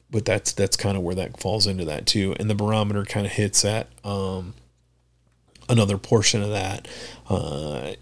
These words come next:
you know, the remaining amount is the barometer. Uh, high pressure is good. Um, I do like a high pressure system day. Um, again, this kinda falls into, you know, that time of year. If I got a high pressure day between the twenty-fifth of October and the fifteenth of November,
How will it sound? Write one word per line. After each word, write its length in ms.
you 100
know, 120
the 100
remaining 400
amount 320
is 160
the 60
barometer. 680
Uh, 260
high 220
pressure 520
is 180
good. 400
Um, 300
I 160
do 240
like 240
a 60
high 200
pressure 680
system 460
day. 420
Um, 540
again, 260
this 140
kinda 180
falls 340
into, 400
you 80
know, 140
that 180
time 280
of 40
year. 300
If 140
I 40
got 120
a 20
high 160
pressure 260
day 180
between 280
the 80
twenty-fifth 480
of 60
October 500
and 100
the 60
fifteenth 400
of 60
November, 500